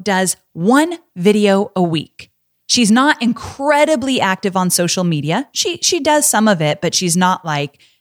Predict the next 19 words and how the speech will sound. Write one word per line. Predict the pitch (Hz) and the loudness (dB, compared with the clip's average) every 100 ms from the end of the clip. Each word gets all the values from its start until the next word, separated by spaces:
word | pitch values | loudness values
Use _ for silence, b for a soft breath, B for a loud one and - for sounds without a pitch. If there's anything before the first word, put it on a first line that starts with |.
| _ - | _ 0
on | 208 196 | 2 2
it | 175 - | -2 -6
ten | - 208 | -4 -2
times | 190 175 170 156 | -2 -2 -2 -2
a | |
day. | 151 180 139 135 175 b b | 0 0 -2 -4 -10 b b
So | - 190 180 | 0 0 0
she | 202 | 0
doesn't | 220 269 269 | 2 2 -2
have, | 226 208 175 | 0 0 0
like, | 165 160 | -2 -4
this | 165 | -6
crazy | - - - - 262 277 269 233 220 | -8 -10 -18 -8 -2 0 0 0 -2
social | 208 196 185 | -2 -2 -2
media | 175 160 147 | -2 0 -2
strategy. | - 165 160 147 147 214 - b b b b | -2 -2 -2 -4 -4 -4 -6 b b b b
And | 233 240 226 226 233 - | 2 2 2 0 -2 -4
she's | - 233 208 | -2 2 2
not | 214 233 285 294 | 4 2 2 -2